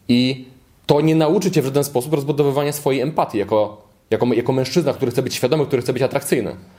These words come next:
I teraz, e, jeżeli chodzi o ten, o ten chłodnik, według mnie to jest kompletny bullshit,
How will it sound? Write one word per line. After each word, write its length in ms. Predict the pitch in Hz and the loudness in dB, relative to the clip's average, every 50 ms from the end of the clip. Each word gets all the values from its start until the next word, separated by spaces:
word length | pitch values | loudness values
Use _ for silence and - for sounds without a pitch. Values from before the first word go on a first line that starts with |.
| - - - - - - - - - - | -20 -20 -20 -20 -20 -20 -20 -20 -6 -4
I 80 | 156 147 | 0 2
teraz, 420 | - 131 120 139 185 - - - - - - _ _ _ _ _ _ _ _ _ _ _ _ _ _ _ - - - - | 2 4 4 2 0 -2 -6 -14 -20 -20 -20 _ _ _ _ _ _ _ _ _ _ _ _ _ _ _ -16 -10 -4 0
e, 460 | 123 127 123 123 123 127 123 120 120 123 - - - - _ - | 2 2 2 2 2 2 0 0 -2 -4 -10 -20 -20 -20 _ -2
jeżeli 220 | 135 127 139 135 | 0 2 2 2
chodzi 240 | 135 165 160 143 151 | 2 2 2 2 2
o 80 | - 131 | 0 0
ten, 220 | - 143 135 131 - | 0 -2 -2 0 -2
o 60 | 131 | -2
ten 160 | - 139 123 | -2 -2 -4
chłodnik, 500 | 110 117 - 117 117 110 123 160 202 175 | -4 0 0 0 2 2 0 -2 -2 -4
według 260 | - - 123 123 120 131 | -4 -4 -4 -2 -2 -2
mnie 100 | 135 120 | 0 0
to 80 | 147 | 0
jest 140 | 131 123 123 | 0 0 0
kompletny 380 | - 131 120 139 131 - 135 117 | -4 -4 -2 -2 -2 -2 -2 -2
bullshit, 500 | 113 113 113 104 - - 180 180 - | 0 0 0 0 2 0 0 0 -2